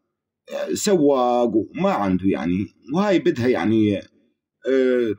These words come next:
تقدم مطعم فخم، يعني يمكن أجرة الغداء،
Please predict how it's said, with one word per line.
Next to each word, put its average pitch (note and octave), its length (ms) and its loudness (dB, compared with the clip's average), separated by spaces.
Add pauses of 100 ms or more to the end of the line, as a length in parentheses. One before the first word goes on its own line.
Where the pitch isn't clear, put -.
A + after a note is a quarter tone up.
(100)
تقدم B2+ 520 0
مطعم G2+ 340 0
فخم، B2 680 0 (840)
يعني D3+ 160 0
يمكن F#3 360 2
أجرة D3+ 360 0
الغداء، C3 640 -2